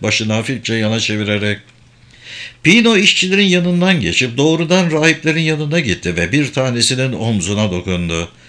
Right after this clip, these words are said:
"Affedersiniz rahip." Yirmili yaşlarının ortasındaki rahibin boyu Pino kadar vardı ama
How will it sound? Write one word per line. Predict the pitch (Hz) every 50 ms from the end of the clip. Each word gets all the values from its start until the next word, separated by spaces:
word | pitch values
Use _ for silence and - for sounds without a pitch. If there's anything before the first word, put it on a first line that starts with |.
| - - -
"Affedersiniz | 139 151 147 147 117 117 113 107 104 107 104 104 101 98 95
rahip." | 98 101 104 98 101 101 101 - - - _ _ _ - - - - - - - -
Yirmili | 143 151 180 208 202 214 202 226
yaşlarının | 202 185 180 180 - 175 175 175 175 175 190 180
ortasındaki | 170 165 165 143 - 160 - - 156 143 143 151 147 170 165 139
rahibin | 143 147 147 139 131 147 139 160 170 160 127
boyu | 92 78 90 107 113 113
Pino | - 170 175 165 143 151 151 147
kadar | 147 143 139 143 143
vardı | 131 104 82 92 104 95 82 73 87 -
ama | 113 120 151